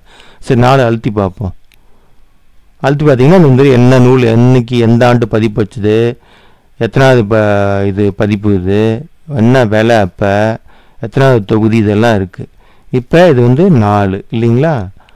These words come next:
அப்ப என்ன பண்ணணும், இந்த அட்டவணையை திறந்து அட்டவணை பகுதிக்கு வந்துட்டோம். நா-, தொகுங்கிறது மேல அழுத்துறோம். அழுத்திக்கிட்டு இப்படி ஒரு கட்டம் வருது இல்லைங்களா? இதுல பாருங்க, பக்க விவரம்னு இருக்கு பாருங்க இந்த இடத்துல.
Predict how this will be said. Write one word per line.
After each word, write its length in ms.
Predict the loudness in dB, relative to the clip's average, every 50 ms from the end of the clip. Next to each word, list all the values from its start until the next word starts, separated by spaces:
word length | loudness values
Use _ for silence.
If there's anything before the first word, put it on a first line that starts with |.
| _ _ -20 _ -6
அப்ப 260 | -6 -6 -2 -2 0
என்ன 220 | 0 2 2 2
பண்ணணும், 320 | 2 2 0 0 2 2 0
இந்த 140 | 0 0 -2
அட்டவணையை 440 | -2 -2 0 0 2 2 0 -2
திறந்து 800 | -4 -4 -4 -4 -2 -2 -2 -4 -4 -6 -6 -4 -2 0 0 -2 -2 -4 _ -20 _ _ _ _ -20 _ -20 _ -20 _ -20 _ _ _ -20 _ _ _ _ -20 _ _ _ _ -20 -20 -20 -18 _
அட்டவணை 380 | -8 -4 -2 0 0 0 0
பகுதிக்கு 380 | 0 -2 -2 -2 0 0 0 0
வந்துட்டோம். 440 | 0 0 0 0 2 2 2 0 -2 -6 -6 -2
நா-, 340 | 0 0 2 2 0 -2 -4 -8 -18 -20 _ -20 -6 -2 0
தொகுங்கிறது 580 | 2 4 4 4 4 4 2 2 0 0 0
மேல 340 | 0 0 0 0 0 -2 -2
அழுத்துறோம். 540 | -2 -4 -4 -4 -2 0 0 0 0 -2 -6 -18 -20 _ _ _ -20 _ -20 _ _ -20 -20 -20 _ _ _ -20 _ _ _ _ _ _ _ _ _ _ -2
அழுத்திக்கிட்டு 1000 | -2 0 0 0 0 0 0 0 0 -2 -4 -4 -4 -4 -2 -2 -2 -4 -4
இப்படி 240 | -6 -4 -4 -2 0
ஒரு 200 | 0 0 -2 -2
கட்டம் 360 | -2 -4 -4 0 0 2 2
வருது 240 | 2 0 0 -2 -2
இல்லைங்களா? 440 | -2 -2 0 0 0 0 0 0 0
இதுல 180 | -2 -2 -2
பாருங்க, 360 | -4 -2 -4 -2 -2 -2 -4 -2
பக்க 400 | -2 -4 -4 -4 -2 0 0 2
விவரம்னு 460 | 2 0 0 0 0 0 0 0 0
இருக்கு 200 | -2 -4 -6 -6
பாருங்க 240 | -6 -6 -4 -4 -4
இந்த 160 | -4 -4 -6
இடத்துல. 260 | -12 -12 -14 -14